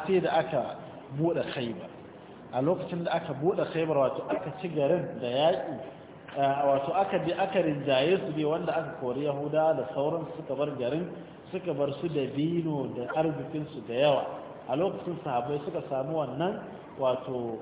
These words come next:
kayayyakin, wato da su Yahudawa suka bar garin suka tsere suka bari.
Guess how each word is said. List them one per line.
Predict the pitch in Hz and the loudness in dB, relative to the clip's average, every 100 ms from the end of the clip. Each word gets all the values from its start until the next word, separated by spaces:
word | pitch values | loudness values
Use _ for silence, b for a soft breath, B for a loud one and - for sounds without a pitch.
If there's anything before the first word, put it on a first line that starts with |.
| - - | -10 -2
kayayyakin, | 151 170 170 139 135 - 151 127 117 127 | 4 4 4 2 0 -2 -6 -8 -8 -2
wato | 120 - 123 | -2 -2 -6
da | 117 117 107 - - - - | -2 -2 -2 -4 -12 -14 -10
su | 143 | 0
Yahudawa | 156 160 170 165 165 165 - - | 2 4 4 6 8 8 6 -2
suka | 131 | 2
bar | 135 139 | 4 2
garin | 127 131 123 | 2 0 -2
suka | - 123 110 - | -6 -4 -4 -4
tsere | 139 139 113 - | -4 -4 -4 -8
suka | - 110 | -8 -6
bari. | 107 | -4